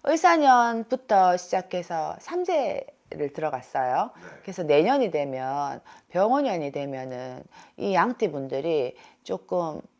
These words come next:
Speaker 1: 눌삼재가 된단 말이야.
Speaker 2: 음.
Speaker 1: 우리가 눌삼재 하면 흔히 그런 소리, 아, 내가 이렇게도 못하고 저렇게도 못하고 옴짝달싹 할-, 하는 상황이라고 말을 하지만, 어, 토끼띠, 돼지띠, 양띠, 새띠 중에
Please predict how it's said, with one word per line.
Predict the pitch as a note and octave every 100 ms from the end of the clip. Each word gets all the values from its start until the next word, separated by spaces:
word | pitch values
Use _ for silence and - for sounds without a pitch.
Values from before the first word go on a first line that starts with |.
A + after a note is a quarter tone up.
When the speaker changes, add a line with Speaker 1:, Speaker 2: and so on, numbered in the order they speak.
| _
Speaker 1:
눌삼재가 | G3 C#4+ C#4+ E4 C#4+ F#3 C#3+
된단 | C#3 C3 B2 A#2
말이야. | A#2 - A#1+ -
Speaker 2:
음. | - - -
Speaker 1:
우리가 | A#3 C4+ A#3+
눌삼재 | F#3 C#4+ D4+ E4+ C#4+
하면 | G3 D#3+ D#3 D3+ D3+
흔히 | B3+ B3+
그런 | A#3 C4
소리, | A#3+ E3 C#3+
아, | - A3
내가 | G#3+ A#3
이렇게도 | - F#4+ D4+ G#3+
못하고 | E3+ F#3+ G3
저렇게도 | B3+ D4 - -
못하고 | E3+ F3+ -
옴짝달싹 | A#3+ - E4+ - E4+ E4+ E4+
할-, | C#4 C4
하는 | - A#3 A3 G#3+
상황이라고 | G#3 F3 G3 F#3+ A#2+ _ _ - - - G3 G3+ E3+
말을 | D3 C#3+ E3+
하지만, | F3 D#3+ F#3+ D#3 D3 D#3 C3 - - - - -
어, | - E3 D#3+ D#3 D#3+ - - - _
토끼띠, | - F#4 F#4 E4+ - - B3+ A#3+ A#3+
돼지띠, | G#3 B3 A#3 A3 - - G3 F3 E3
양띠, | D#3+ A3+ C4+ - G3+ F#3 E3
새띠 | F3 - D#4+ D4+ D4+ - C#4 C4+
중에 | F3 D#3 F#3 E3